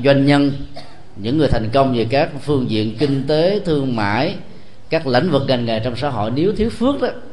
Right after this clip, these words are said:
nó chỉ tồn tại trong một thời gian, gian bóng một thời, rồi sau đó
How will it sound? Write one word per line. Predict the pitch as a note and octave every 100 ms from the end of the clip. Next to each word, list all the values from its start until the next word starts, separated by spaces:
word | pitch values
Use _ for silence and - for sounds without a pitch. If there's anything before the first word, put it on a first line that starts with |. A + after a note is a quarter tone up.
| - - - -
nó | E3
chỉ | D3+
tồn | D#3 - C3 A#2
tại | A2 G2 A2 -
trong | D3+
một | A2+ A#2
thời | A2 G#2+
gian, | G#2 B2+ C3 G#2+ - - - - - - A#2+
gian | C3+ C3
bóng | C3 F3
một | A#2+
thời, | A2+ F2 F#2+ - - - -
rồi | F#2+
sau | B2+ B2+ C3
đó | A#2+ C#3+